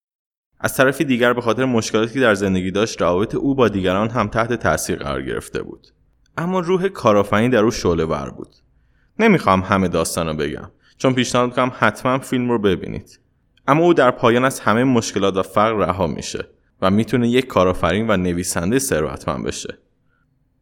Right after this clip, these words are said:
شاید این فیلم یک داستان باشه و بگویید که برای موفقیت ما دیگر دیر شده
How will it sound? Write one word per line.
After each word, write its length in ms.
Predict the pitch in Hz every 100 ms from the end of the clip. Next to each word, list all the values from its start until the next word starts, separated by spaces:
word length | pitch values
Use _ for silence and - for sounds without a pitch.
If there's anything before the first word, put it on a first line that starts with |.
| _
شاید 300 | - 196 214
این 100 | 220
فیلم 220 | 214 202
یک 200 | 196 202
داستان 460 | 107 92 - 107 92
باشه 220 | 73 -
و 100 | 87
بگویید 400 | 101 120 131 135
که 100 | 135
برای 220 | 110 101
موفقیت 680 | 117 110 95 - 95 104 120
ما 120 | 120
دیگر 460 | 120 104 90 98 107
دیر 240 | 104 90
شده 400 | - - - -